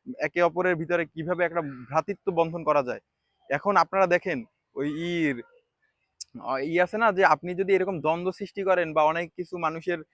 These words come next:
ভিতরে একটা, আ, ই বিভক্তি তৈরি করেন, সেক্ষেত্রে দেখা যাবে কি পরি-, সবশেষে আমাদেরই লস হবে,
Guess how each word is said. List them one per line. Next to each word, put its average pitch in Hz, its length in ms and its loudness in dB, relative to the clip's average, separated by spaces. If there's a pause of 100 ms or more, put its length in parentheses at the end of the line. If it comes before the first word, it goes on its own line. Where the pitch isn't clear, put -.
(220)
ভিতরে 170 380 2 (220)
একটা, 160 220 0
আ, 156 60 4 (380)
ই 165 160 -6
বিভক্তি 156 440 -4
তৈরি 202 220 4
করেন, 170 240 4
সেক্ষেত্রে 175 320 -4
দেখা 185 200 0
যাবে 208 160 -2
কি 170 220 -6
পরি-, 160 220 -4 (240)
সবশেষে 208 500 -2
আমাদেরই 196 540 4 (420)
লস 170 240 0
হবে, 202 220 2